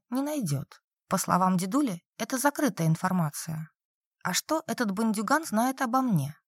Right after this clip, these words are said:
Только имя и то, что я правнучка хозяина этого места. Возможно, если я просто отсюда исчезну, то Лжепрохор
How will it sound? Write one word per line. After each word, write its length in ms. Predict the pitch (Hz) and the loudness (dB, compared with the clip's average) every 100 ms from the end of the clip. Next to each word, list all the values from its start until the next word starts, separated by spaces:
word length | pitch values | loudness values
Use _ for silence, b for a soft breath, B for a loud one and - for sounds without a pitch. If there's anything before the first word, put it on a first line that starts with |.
| _ | _
Только 300 | - 202 - - | -4 -2 -4 -8
имя 340 | - 190 208 277 - | 0 2 2 0 -6
и 120 | 220 | -6
то, 160 | 214 | -4
что 180 | 254 - | -6 -2
я 140 | 226 214 | -2 2
правнучка 560 | 190 175 196 208 - | 4 4 2 -2 -6
хозяина 520 | - 247 180 185 226 - | -4 -2 0 0 -2 -2
этого 300 | 208 202 220 | -6 -4 -2
места. 580 | 247 147 - - 156 - _ _ _ _ | 0 -2 -2 -12 -18 -18 _ _ _ _
Возможно, 520 | 151 165 226 262 254 | 0 4 4 4 2
если 260 | 247 - 233 | 0 -2 -2
я 160 | 233 | -2
просто 400 | 240 262 247 - | 0 0 0 -2
отсюда 340 | 214 - 202 233 | -4 -4 -4 -2
исчезну, 600 | - - 330 262 180 170 _ _ | -2 0 0 2 2 -2 _ _
то 120 | 196 | -4
Лжепрохор 560 | 196 214 226 294 277 | 0 -2 0 0 0